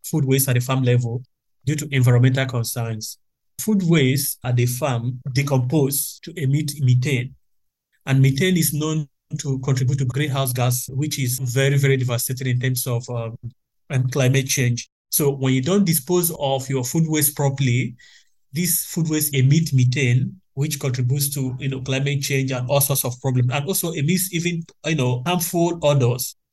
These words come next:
very bad smelly odors at the farm, you know, in terms of pollution. So you have to dispose of your food waste properly to avoid this.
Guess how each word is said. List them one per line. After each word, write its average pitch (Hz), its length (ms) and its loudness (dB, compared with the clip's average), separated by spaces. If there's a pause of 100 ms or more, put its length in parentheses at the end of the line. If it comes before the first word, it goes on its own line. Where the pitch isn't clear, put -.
(160)
very 147 280 2
bad 147 320 2
smelly 143 680 0 (360)
odors 131 380 0
at 127 140 -4
the 120 60 0
farm, 120 400 -2
you 131 120 -6
know, 127 120 0
in 123 140 4
terms 139 220 0
of 123 160 -4
pollution. 123 560 0 (360)
So 143 260 2
you 135 180 0
have 151 200 2
to 156 340 -4 (340)
dispose 127 340 0
of 135 140 -4
your 123 120 -2
food 147 220 -6
waste 143 220 -2
properly 139 540 -2 (160)
to 135 80 -6
avoid 127 420 -2
this. 120 320 -4